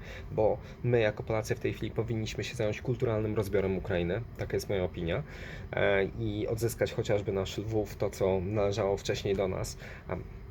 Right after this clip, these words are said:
taka jest historia, czy to wam się podoba, czy nie. Powinniśmy zadbać o nasz, e, Lwów, tak, dogadać się z nimi, zagwarantować im naturalnie bezpieczeństwo, ale odebrać nasze ziemie, które zostały nam zagrabione. Taka jest moja opinia.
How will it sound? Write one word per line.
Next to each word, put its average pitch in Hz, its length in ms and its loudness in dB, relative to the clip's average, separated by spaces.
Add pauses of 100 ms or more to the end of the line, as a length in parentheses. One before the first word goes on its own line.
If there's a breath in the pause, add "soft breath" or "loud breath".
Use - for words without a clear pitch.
(140)
taka 85 180 0
jest 98 120 0
historia, 107 440 2
czy - 100 -6
to 107 100 2
wam 101 140 0
się 95 120 -2
podoba, 95 320 2
czy - 140 -2
nie. 92 200 0 (340 loud breath)
Powinniśmy 101 680 0
zadbać 98 440 0
o 90 100 2
nasz, 95 320 0
e, 85 640 0
Lwów, 113 420 2
tak, 110 260 0
dogadać 95 360 4
się 92 220 0
z - 80 -4
nimi, 95 300 0
zagwarantować 104 640 0
im 104 240 -2
naturalnie 117 440 0
bezpieczeństwo, 104 560 0
ale 98 100 4
odebrać 95 380 0
nasze 101 260 -2
ziemie, 98 280 0
które - 280 2 (340 loud breath)
zostały 120 340 0
nam 98 140 2
zagrabione. 92 480 2 (360 loud breath)
Taka 127 180 4
jest - 120 2
moja 101 200 2
opinia. 98 400 0